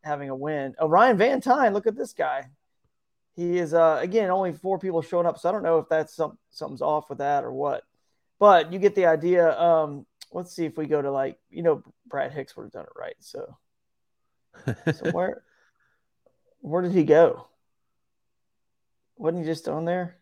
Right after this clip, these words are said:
Speaker 2: Yeah.
Speaker 1: In tenth? Where'd he go? What's
Speaker 2: That's
Speaker 1: going
Speaker 2: weird.
Speaker 1: on with this thing? <laughs> Yeah, where, where does team go?
Speaker 2: It's glitchy.
Speaker 1: It could be glitchy. I thought we had this <laughs> all. But
Speaker 2: Square.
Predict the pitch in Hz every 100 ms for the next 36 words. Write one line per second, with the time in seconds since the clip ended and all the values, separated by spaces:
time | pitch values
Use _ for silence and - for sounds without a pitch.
0 | _ _ _ _ - 120 165 - _ _
1 | - 160 135 160 190 - - _ - 160
2 | 170 156 175 160 - _ _ _ _ _
3 | _ - 370 - 415 143 214 185 208 -
4 | - - 180 - 202 - - - - _
5 | _ _ - 339 339 - 208 269 156 120
6 | - - _ _ _ - 101 - - 127
7 | 131 113 98 - _ _ _ _ _ _
8 | - 170 - 220 196 202 170 196 190 _
9 | - 156 139 175 180 170 170 156 156 151
10 | - 175 - 185 - _ _ - - _
11 | _ 214 196 165 - - 98 95